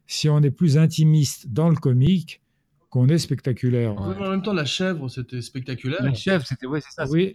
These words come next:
Speaker 2: En fait, ça dépend du sujet, surtout, non ? Ça dépend
Speaker 3: Du
Speaker 1: Tu
Speaker 3: casting.
Speaker 1: tu sais, Dino Risi disait : « Au cinéma, il y a que le premier pas qui coûte. »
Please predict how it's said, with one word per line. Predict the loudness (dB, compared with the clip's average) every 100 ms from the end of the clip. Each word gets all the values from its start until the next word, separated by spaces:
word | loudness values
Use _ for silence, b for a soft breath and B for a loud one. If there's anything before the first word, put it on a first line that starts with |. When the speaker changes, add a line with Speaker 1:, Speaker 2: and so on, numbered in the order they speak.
| -6
Speaker 2:
En | 0
fait, | 2
ça | 4
dépend | 6 8 8
du | 6
sujet, | 4 0 0
surtout, | 0 0 2 2
non ? | 2 0
Ça | 0
dépend | 0 2 2
Speaker 3:
Du | 2
Speaker 1:
Tu |
Speaker 3:
casting. | 0 -2 -4 -6 -8 -10 -4
Speaker 1:
tu | 0
sais, | 0
Dino | 2 4 4 4
Risi | 4 4 2 2
disait : « | 2 2
Au | 2
cinéma, | 2 0 2 2 2
il |
y | 0
a |
que | 0 -4
le |
premier | -2 0 0
pas | 0 -4
qui | -4 -4
coûte. » | -4 -4 -8 -20